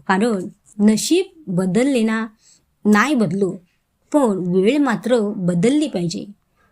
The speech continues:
स्वामी म्हणतात, "बाळांनो, जीवनात मागे काय चुकले यापेक्षा पुढे काय सुधारता येईल याचा विचार करणे जास्त महत्त्वाचे असते आणि नाही जमणार असा विचार करत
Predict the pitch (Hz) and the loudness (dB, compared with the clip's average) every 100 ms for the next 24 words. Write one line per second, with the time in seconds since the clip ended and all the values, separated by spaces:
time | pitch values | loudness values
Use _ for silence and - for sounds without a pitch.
0 | _ - 190 185 180 175 170 247 202 208 | _ -6 -2 0 0 0 0 0 -2 -4
1 | - 190 180 233 269 180 - _ _ _ | -6 -2 0 2 0 -2 -6 _ _ _
2 | _ 202 254 285 302 370 359 262 202 254 | _ -2 0 2 2 0 0 0 0 0
3 | 302 302 226 208 330 320 233 233 220 196 | 0 -2 -4 0 0 0 0 0 0 -2
4 | 202 254 269 294 - 294 294 - 202 233 | -2 -2 0 -2 -2 -4 -4 -2 0 2
5 | 311 - _ 214 226 330 277 233 254 262 | 0 -4 _ 0 0 0 0 0 0 0
6 | 220 233 202 190 - _ _ - 202 175 | 2 0 -2 -4 -14 _ _ -2 0 0
7 | 277 233 196 175 269 302 214 208 214 190 | 0 0 -2 -2 -2 0 2 2 0 -2
8 | 175 - 240 233 190 247 311 359 220 170 | -4 -2 0 0 0 0 0 -2 -2 -6
9 | - 190 208 - _ - - _ 226 285 | -8 -12 -16 -18 _ -20 -20 _ 0 2
10 | 269 196 190 330 302 277 277 208 214 - | 2 0 2 2 2 0 0 -2 -6 -10
11 | 175 262 294 247 208 247 214 214 - 202 | -8 -2 0 0 -2 -2 -2 -4 -2 0